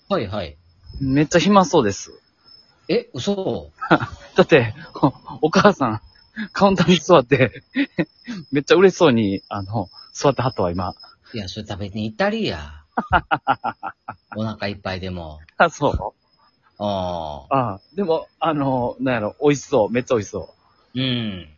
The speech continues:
Speaker 2: でね。
Speaker 1: いや、めっちゃうまい。
Speaker 2: なんかこれ、今日歩いててめっちゃ思ったんやけど。
Speaker 1: はい。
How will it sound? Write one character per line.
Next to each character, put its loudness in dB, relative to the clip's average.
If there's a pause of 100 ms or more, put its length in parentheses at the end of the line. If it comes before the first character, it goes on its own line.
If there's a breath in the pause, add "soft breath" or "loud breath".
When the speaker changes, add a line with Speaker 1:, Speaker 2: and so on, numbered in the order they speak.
Speaker 2:
で 6
ね。 2
Speaker 1:
い 2
や、 -6
め -8
っ -12
ち -12
ゃ -6
う -6
ま -6
い。 -10 (840)
Speaker 2:
な 0
ん -2
か -12
こ -2
れ、 -2
今 0
日 4
歩 0
い -4
て -10
て 0
め -4
っ -14
ち -12
ゃ 4
思 -2
っ -8
た -8
ん -10 (140)
や -8
け -8
ど。 -2 (280)
Speaker 1:
は -4
い。 -10